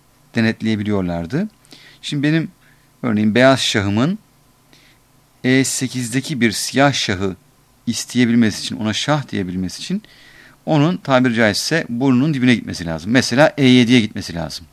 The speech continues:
değil mi? Çünkü E yedi ile E sekiz bitişiktir. E yediye gittiğimde E sekizdeki rakip şahı istemiş, tehdit etmiş olurum. Ama aynı zamanda benim şahım da siyah şahın tehdit alanına girdiği için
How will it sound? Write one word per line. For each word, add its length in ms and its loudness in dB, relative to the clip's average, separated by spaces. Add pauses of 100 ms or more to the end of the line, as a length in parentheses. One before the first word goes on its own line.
değil 100 4
mi? 120 0 (840)
Çünkü 240 -8
E 140 -6
yedi 320 0
ile 300 2
E 40 0
sekiz 320 -8
bitişiktir. 600 -8 (280)
E 60 0
yediye 320 2
gittiğimde 600 -2
E 60 0
sekizdeki 500 -6
rakip 220 -2
şahı 280 -2 (880)
istemiş, 380 0
tehdit 260 -6
etmiş 260 -6
olurum. 200 -10
Ama 220 2 (340)
aynı 340 4
zamanda 640 2 (640)
benim 260 2
şahım 380 -2
da 220 -2 (840)
siyah 400 -2
şahın 380 0 (520)
tehdit 380 -4
alanına 360 0
girdiği 380 0
için 320 0